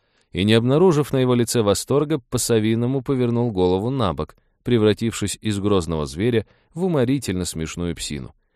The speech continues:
«Может, так я понравлюсь тебе больше?» «Что, даже в грузовой отсек не берут?» не поверил капитан. Олег опустил руку на собачий затылок и коротко пояснил.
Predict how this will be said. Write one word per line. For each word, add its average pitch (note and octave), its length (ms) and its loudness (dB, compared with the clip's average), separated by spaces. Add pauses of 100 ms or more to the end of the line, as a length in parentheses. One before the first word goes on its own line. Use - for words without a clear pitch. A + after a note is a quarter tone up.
(320)
«Может, G2 360 -2
так A2+ 240 -4
я G#2+ 80 -2
понравлюсь G#2+ 540 -4
тебе G#2+ 220 -6
больше?» F#3 380 -4 (840)
«Что, - 320 -6 (600)
даже E2+ 260 -2
в F2 60 -6
грузовой G#2 460 2
отсек B2+ 340 -2
не D#3+ 100 -6
берут?» A2 440 -4 (100)
не D2+ 100 -10
поверил E2+ 380 -2
капитан. - 460 -14 (640)
Олег A2+ 340 -2
опустил C3+ 440 -2
руку C#3+ 220 -2
на A2+ 100 -2
собачий G#2+ 400 -2
затылок G#2 500 -4
и F2+ 160 -8
коротко G#2 440 -4
пояснил. E2 560 -6